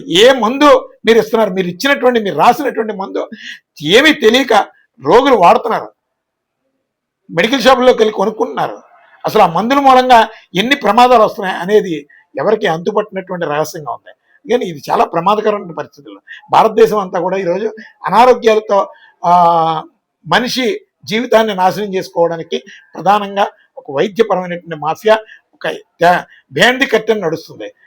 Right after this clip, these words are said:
దానికి ప్రభుత్వాలు సహకరిస్తున్నాయి. అందుకని ఈ ప్రమాదకర పరిస్థితుల నుంచి మనకు, మనల్ని మనం కాపాడుకోవడానికి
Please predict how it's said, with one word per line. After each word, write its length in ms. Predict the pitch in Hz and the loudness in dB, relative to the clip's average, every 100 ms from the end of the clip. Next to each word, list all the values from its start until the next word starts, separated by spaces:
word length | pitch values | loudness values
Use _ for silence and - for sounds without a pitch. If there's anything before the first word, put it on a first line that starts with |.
| _ | _
దానికి 220 | 170 196 - | -2 -2 -2
ప్రభుత్వాలు 440 | 165 208 220 208 | -4 -2 0 -2
సహకరిస్తున్నాయి. 600 | 170 151 143 127 - - _ _ | 0 -4 -4 -10 -14 -20 _ _
అందుకని 380 | - 214 233 - - - | -4 -2 -2 -8 -20 -8
ఈ 120 | 170 | -6
ప్రమాదకర 500 | 160 165 226 226 208 | -2 2 2 4 2
పరిస్థితుల 500 | 190 175 165 208 190 | 0 -2 -4 -6 -8
నుంచి 400 | 180 170 160 - - - _ | -10 -10 -10 -12 -14 -20 _
మనకు, 300 | 156 202 214 | -2 -2 -2
మనల్ని 340 | 208 170 202 196 | -6 -4 -2 -2
మనం 220 | 180 170 | -4 -4
కాపాడుకోవడానికి 920 | - 185 214 202 175 170 160 - 233 | 0 2 2 0 -4 -8 -6 -8 -8